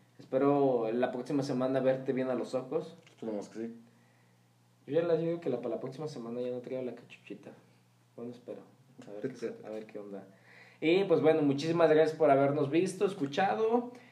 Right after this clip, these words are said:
Speaker 1: Nos vemos la próxima semana, el próximo jueves, un capítulo más. Ya vamos a llegar al nueve.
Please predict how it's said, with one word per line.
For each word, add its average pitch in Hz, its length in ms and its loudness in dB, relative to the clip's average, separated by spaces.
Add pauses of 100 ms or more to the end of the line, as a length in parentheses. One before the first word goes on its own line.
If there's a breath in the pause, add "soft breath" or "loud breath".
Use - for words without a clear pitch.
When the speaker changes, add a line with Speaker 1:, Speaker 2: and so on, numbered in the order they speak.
(220 loud breath)
Speaker 1:
Nos 127 160 0
vemos 151 200 8
la 151 140 4
próxima 151 560 4
semana, 143 420 4
el 156 60 2
próximo 151 380 -2
jueves, 175 540 4
un 143 120 -4
capítulo 139 480 0
más. 156 520 -2 (120)
Ya 123 160 0
vamos 135 220 -2
a 123 40 0
llegar 117 260 0
al 117 120 -2
nueve. 135 340 -2